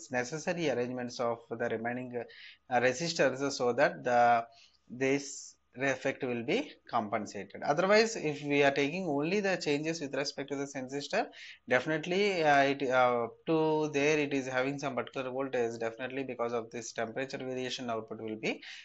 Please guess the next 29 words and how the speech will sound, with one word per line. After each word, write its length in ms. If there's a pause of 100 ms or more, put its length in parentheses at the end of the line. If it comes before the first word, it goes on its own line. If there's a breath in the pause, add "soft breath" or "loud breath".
(160)
varied. 500 (1200)
Okay, 380 (200)
without 460
variation 640
of 160
this 320
temperature, 800
the 160
circuit, 540
uh, 320 (560)
works 340
normally. 720
When 340
the, 160
it 120
is 160
having 480
the 120
variation 520
in 100
the 80
temperature, 540
definitely 460
the 120
circuits, 460 (440 loud breath)
the 140
output 380
will 240
vary. 380